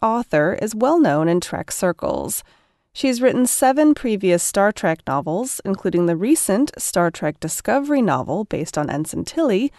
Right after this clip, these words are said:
The Way to the Stars. She's also the author of the autobiography of Catherine Janeway, three more Deep Space Nine-themed novels, and a few Doctor Who novels to boot.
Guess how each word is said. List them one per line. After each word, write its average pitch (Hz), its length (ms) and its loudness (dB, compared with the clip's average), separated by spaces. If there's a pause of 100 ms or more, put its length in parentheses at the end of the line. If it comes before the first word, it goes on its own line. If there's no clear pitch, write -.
(380)
The 320 100 2
Way 165 220 2
to 151 80 -2
the 160 100 -4
Stars. - 760 0 (640)
She's 311 220 4
also 277 340 6
the 254 160 4
author 247 440 2
of 233 180 2
the 202 140 0
autobiography 185 880 2
of 277 100 -2
Catherine 160 540 -4
Janeway, 214 680 0 (440)
three 240 200 0
more 262 320 4
Deep 196 240 -2
Space - 360 -2
Nine-themed 214 640 2
novels, 143 520 -2 (640)
and 370 100 2
a 349 80 4
few 285 220 0
Doctor 269 320 2
Who 277 240 2
novels 156 560 0 (140)
to 269 100 -4
boot. - 480 -8